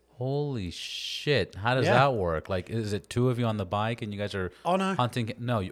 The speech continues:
Speaker 2: No, no.
Speaker 1: each, each one.
Speaker 2: It was a little Honda, what were they? The, the postie bikes.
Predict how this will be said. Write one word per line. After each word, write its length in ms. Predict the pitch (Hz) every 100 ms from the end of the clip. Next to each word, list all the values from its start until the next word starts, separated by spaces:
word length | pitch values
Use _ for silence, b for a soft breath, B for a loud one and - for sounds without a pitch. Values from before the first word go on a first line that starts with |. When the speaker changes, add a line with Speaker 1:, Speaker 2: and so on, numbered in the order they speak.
| 107
Speaker 2:
No, 160 | 160 170
no. 160 | 170 165
Speaker 1:
each, 140 | 135
each 220 | 127 -
one. 320 | 120 120 117 104
Speaker 2:
It 80 | 120
was 180 | 117
a 400 | 127 123 123 120 117
little 300 | 135 143 131
Honda, 720 | - 151 151 143 143 143 135 B -
what 200 | 135 127
were 80 | 113
they? 180 | 110
The, 420 | 107 120 110 110 117
the 120 | 110 120
postie 420 | - 151 - 123
bikes. 460 | 98 92 - -